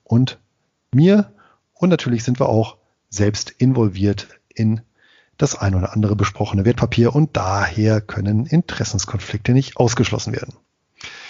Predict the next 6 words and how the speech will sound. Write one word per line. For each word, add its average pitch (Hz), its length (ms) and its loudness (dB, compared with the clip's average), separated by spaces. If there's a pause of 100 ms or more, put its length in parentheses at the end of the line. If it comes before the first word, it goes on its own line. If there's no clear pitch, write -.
(1200)
Ja, 208 180 4
Anton, 131 380 2 (320)
ich 143 220 -6
denke, 170 500 2 (140)
das 135 380 -2 (200)
war's. 156 680 0